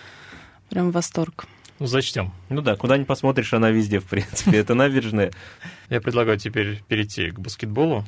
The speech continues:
Speaker 3: Ну
Speaker 2: у
Speaker 3: да.
Speaker 2: Самары, потому что у Самары был сложный старт, а, только пришли в Премьер-лигу, и тут сразу Г М К. И для тебя, и для Самары, то есть и ты играла в Суперлиге до этого, и Самара в Суперлиге, и тут сразу многократный чемпион России, тут,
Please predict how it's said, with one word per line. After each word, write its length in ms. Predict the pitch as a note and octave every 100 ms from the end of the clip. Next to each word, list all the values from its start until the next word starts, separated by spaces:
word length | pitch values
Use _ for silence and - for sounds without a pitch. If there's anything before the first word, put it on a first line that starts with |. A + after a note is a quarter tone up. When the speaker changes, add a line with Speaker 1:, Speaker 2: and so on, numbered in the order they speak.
| -
Speaker 3:
Ну 100 | C3
Speaker 2:
у 20 |
Speaker 3:
да. 160 | D#3 A#2+
Speaker 2:
Самары, 200 | G2+ G2
потому 260 | - G#2+ A2+
что 140 | C3
у 20 |
Самары 380 | B2 C3 D#3+ E3+
был 180 | G2+ B2+
сложный 440 | - C3 A2 G2
старт, 320 | G2 - D#3+ F3+ - -
а, 400 | G#2+ G2+ G2+ G#2
только 300 | B2 A2 G#2+
пришли 320 | G#2 - G#2+
в 60 | -
Премьер-лигу, 580 | G#2+ G#2 A#2 E3 D3+
и 40 | G#2
тут 160 | B2
сразу 380 | - G#2+ A2 G#2+
Г 140 | G#2 G#2+
М 140 | G#2+
К. 260 | G#2+ F2+ F2+ - -
И 60 | B2+
для 160 | A#2 A#2
тебя, 300 | C3 C#3 F3
и 20 |
для 120 | A#2+
Самары, 360 | - A#2 C3+ A2
то 100 | G#2
есть 200 | G2 G#2+
и 20 |
ты 160 | C#3+
играла 300 | D#3+ D#3 D3
в 40 | C3+
Суперлиге 480 | C3 C#3 B2+ B2 A#2
до 100 | A2+
этого, 320 | G#2+ A#2 G2+
и 180 | G2 G2+
Самара 340 | - A2+ A#2+
в 40 | -
Суперлиге, 480 | - A2+ G#2+ G2+
и 40 | G2+
тут 140 | B2+
сразу 440 | - A#2 A#2 A2 G#2+
многократный 600 | B2+ B2+ B2 C3 A#2+ A2+
чемпион 320 | G#2 A2+ A#2 A2
России, 440 | A2 - C#3+ E3
тут, 220 | D#3+ F#2+